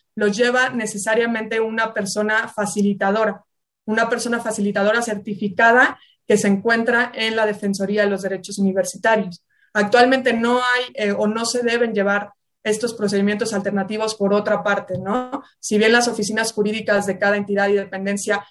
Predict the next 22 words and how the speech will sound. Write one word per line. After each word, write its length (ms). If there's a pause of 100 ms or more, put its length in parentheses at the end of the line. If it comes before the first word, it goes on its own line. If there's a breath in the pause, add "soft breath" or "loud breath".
(160)
llevan 260
sus 160
procedimientos 560
formal, 560
cuando 300
se 140
va 160
al 100
alternativo 640
tiene 240
que 100
ser 280
con 120
una 220
persona 320
certificada 720
que 280
esté 240
en 100
la 80
defensoría, 680
¿no? 360